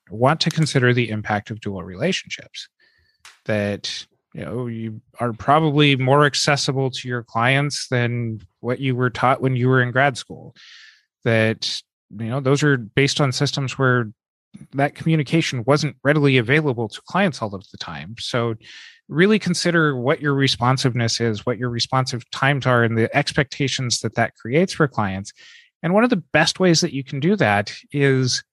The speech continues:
set it up as part of your treatment plans.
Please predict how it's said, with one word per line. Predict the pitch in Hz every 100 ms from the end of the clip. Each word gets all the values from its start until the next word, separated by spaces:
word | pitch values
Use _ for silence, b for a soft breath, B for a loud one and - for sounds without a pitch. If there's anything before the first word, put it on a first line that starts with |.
| _ _
set | - - - 160
it | 196
up | 131 131 143
as | 139
part | - - 110 113
of | 120
your | 127
treatment | 131 - 190 - 151 -
plans. | - 87 - - -